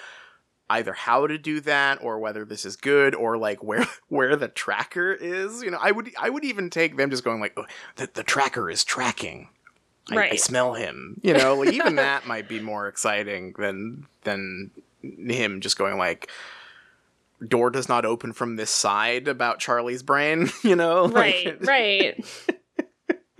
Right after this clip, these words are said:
Speaker 1: Yeah. I actually had a, a, a very silly question about the bit where he's in Bella's room.
Speaker 2: Yeah.
Speaker 1: Um, does he pack her favorite book?
Speaker 2: No.
Speaker 1: Ah.
Speaker 2: No, but he does think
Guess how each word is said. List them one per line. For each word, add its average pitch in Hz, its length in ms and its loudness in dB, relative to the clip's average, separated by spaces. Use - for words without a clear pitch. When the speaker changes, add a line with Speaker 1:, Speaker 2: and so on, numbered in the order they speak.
Speaker 1:
Yeah. 156 460 2
I 151 80 0
actually 214 500 -2
had 208 180 4
a, 165 240 2
a, 147 540 0
a 139 40 0
very 139 200 0
silly 120 340 -2
question 160 520 -2
about 156 320 0
the 147 60 -6
bit 139 220 -2
where 127 120 -4
he's 139 260 -2
in 120 260 -2
Bella's 113 400 2
room. 139 460 0
Speaker 2:
Yeah. 226 360 0
Speaker 1:
Um, 147 460 0
does 151 260 0
he 175 140 -8
pack - 720 -4
her 135 120 0
favorite 120 360 0
book? - 340 -4
Speaker 2:
No. 202 460 2
Speaker 1:
Ah. - 220 4
Speaker 2:
No, 240 240 4
but 247 100 2
he 294 160 0
does 302 340 0
think 320 360 -2